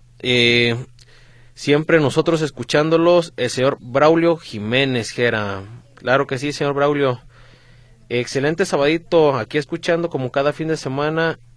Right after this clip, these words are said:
el mejor programa del Remedio y el Trapito. Reciban un cordial abrazo. Qué bueno que le tocó descanso a don Polo, siempre hace falta.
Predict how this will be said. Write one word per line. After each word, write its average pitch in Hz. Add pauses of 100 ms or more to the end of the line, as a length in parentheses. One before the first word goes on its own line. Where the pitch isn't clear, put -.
(160)
el 117
mejor 127
programa 147
del 139
Remedio 123
y 143
el 135
Trapito. 135
Reciban 131
un 147
cordial 147
abrazo. 143 (720)
Qué 139
bueno 165
que 156
le 127
tocó 131
descanso 151
a 151
don 117
Polo, 143
siempre 127
hace 135
falta. 139